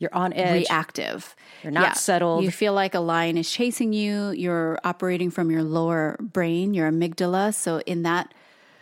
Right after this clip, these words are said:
Speaker 2: in, in those situations, it is impossible for you to think clearly. Impossible. So that's where I think a lot of times arguments go on and on.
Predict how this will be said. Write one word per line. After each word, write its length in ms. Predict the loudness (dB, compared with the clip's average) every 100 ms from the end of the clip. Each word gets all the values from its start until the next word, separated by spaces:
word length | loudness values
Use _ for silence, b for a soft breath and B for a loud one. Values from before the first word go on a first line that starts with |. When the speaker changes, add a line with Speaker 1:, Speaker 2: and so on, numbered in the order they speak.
| b b b
Speaker 2:
in, 180 | -2 0 2
in 140 | 2
those 240 | 4 4
situations, 800 | 0 -2 0 2 2 2 0 -2 -10 _ _ _
it 100 | 0
is 120 | 0
impossible 640 | 0 -4 -2 -4 -2 -4 -4
for 140 | -4
you 120 | -4
to 100 | -4
think 220 | -4 -4
clearly. 500 | -4 -8 -8 -10 -18 _ _ _ _ _ _ _ _ _
Impossible. 920 | 0 0 0 0 0 0 -2 -4 -6 B B B
So 160 | -2 2
that's 320 | 4 2 0
where 180 | 0 2
I 80 | 2
think 240 | 0 -2
a 60 | 0
lot 240 | 0 0
of 80 | -2
times 580 | -2 0 0 0 -2 -8 _ 0
arguments 840 | 2 2 2 2 -2 -4 -6 -8 b b
go 160 | -2 0
on 220 | 0 0
and 160 | 0 0
on. 320 | -2 -4 -10